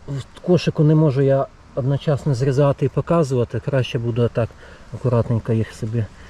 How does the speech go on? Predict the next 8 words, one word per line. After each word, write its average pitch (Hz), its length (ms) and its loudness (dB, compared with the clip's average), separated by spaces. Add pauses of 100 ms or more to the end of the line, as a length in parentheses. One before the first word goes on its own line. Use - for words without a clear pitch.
(280)
діставати. 131 560 0 (1000)
Дивіться, 135 300 4
які 131 180 0
гарненькі 120 600 2 (320)
маслючки. 113 560 -4 (2250)
Ось 131 160 0
такі 135 260 0
дивовижні. 117 580 2